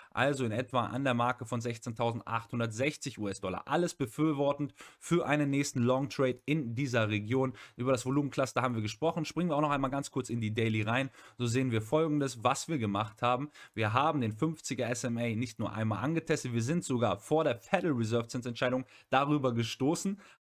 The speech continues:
haben damit unsere Ziellevel abgearbeitet und wurden dann direkt rejected. Darunter geschlossen, es gab Follow-through-Movement, nicht positiv soweit erstmal zu bewerten. Solange wir hier drunter stehen, klare Rejection,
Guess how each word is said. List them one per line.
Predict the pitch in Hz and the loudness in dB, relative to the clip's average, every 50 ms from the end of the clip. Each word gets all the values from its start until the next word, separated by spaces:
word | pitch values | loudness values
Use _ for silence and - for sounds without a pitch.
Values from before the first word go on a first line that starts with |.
| _ | _
haben | - 139 170 190 180 151 | 2 2 4 2 2 2
damit | 127 127 127 123 110 | 2 2 2 2 0
unsere | 117 120 113 113 110 | 0 0 0 0 -2
Ziellevel | 110 - 139 139 127 123 117 120 | -2 -2 0 2 2 2 2 0
abgearbeitet | 123 143 151 - - 151 147 151 151 156 151 | 0 -2 -2 0 0 2 2 2 2 0 0
und | 170 175 | 0 2
wurden | 151 147 139 135 | 2 2 2 2
dann | 131 131 | 2 2
direkt | 127 123 113 120 117 - | 2 2 0 0 -2 -2
rejected. | 127 131 131 131 175 175 175 - 110 101 - - - _ | -4 -4 0 0 0 0 0 -2 -4 -4 -6 -12 -8 _
Darunter | - 113 117 131 156 151 147 127 | -2 0 2 2 2 2 2 0
geschlossen, | 120 113 - 156 160 165 165 165 131 | 0 0 0 0 0 0 0 -2 -4
es | 113 110 - | -2 -2 0
gab | 147 135 131 - | 2 0 0 0
Follow-through-Movement, | - 143 131 123 113 113 156 170 170 165 165 156 151 156 147 139 | 0 0 0 0 0 0 0 0 2 2 0 0 0 -2 -2 -2
nicht | 135 143 143 143 - | -2 -2 -4 -4 -4
positiv | - 139 131 127 117 - 127 123 - | -4 -4 -4 -4 -4 -4 -4 -4 -2
soweit | - 117 113 113 | -2 -2 -2 0
erstmal | - 113 110 - 117 107 | -2 -2 -4 -4 -4 -6
zu | 107 - | -6 -4
bewerten. | 107 104 101 107 131 131 139 - 143 131 - - - - _ - | -4 -4 0 0 0 0 0 -2 -6 -10 -10 -14 -20 -20 _ -4
Solange | - 120 131 131 135 127 | 0 0 2 2 0 0
wir | 120 123 | -2 0
hier | 113 120 113 | 0 0 0
drunter | 113 110 117 117 113 113 107 | 0 0 -2 -2 -2 -4 -4
stehen, | - - 131 135 131 131 - - - - _ | -4 -4 -4 -4 -4 -4 -8 -14 -20 -14 _
klare | - 135 135 135 127 123 113 | 0 0 2 2 2 2 2
Rejection, | 110 110 107 113 131 127 123 - - - 127 113 | 0 0 0 0 0 0 -2 -4 -6 -6 -6 -6